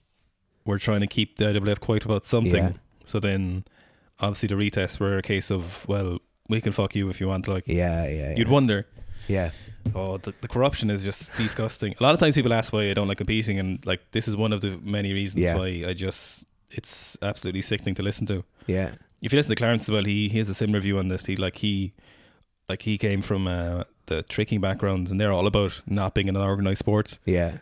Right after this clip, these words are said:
Speaker 1: So the idea of organised sports to them is, like, just, like,
Speaker 2: <laughs>
Speaker 1: radical.
Speaker 2: And weightlifting is the most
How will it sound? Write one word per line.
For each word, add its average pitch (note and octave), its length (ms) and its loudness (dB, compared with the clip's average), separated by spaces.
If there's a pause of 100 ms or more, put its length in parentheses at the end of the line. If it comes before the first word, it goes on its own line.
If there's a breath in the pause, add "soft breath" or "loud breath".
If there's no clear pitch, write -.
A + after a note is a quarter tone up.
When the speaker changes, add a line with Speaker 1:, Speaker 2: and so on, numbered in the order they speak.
(120)
Speaker 1:
So G2+ 360 -2
the A2 160 4
idea A2+ 280 6
of G#2+ 120 2
organised A2 340 4
sports G#2+ 240 0
to A2+ 80 4
them A#2 120 6
is, G#2 180 2
like, G2+ 200 0
just, - 260 -2
like, F#2 320 -4 (180)
Speaker 2:
<laughs> - 180 -8
Speaker 1:
radical. G2+ 640 2 (240)
Speaker 2:
And B2 160 4
weightlifting A2+ 520 2
is G2 220 0
the G2+ 240 4
most F#2 640 -2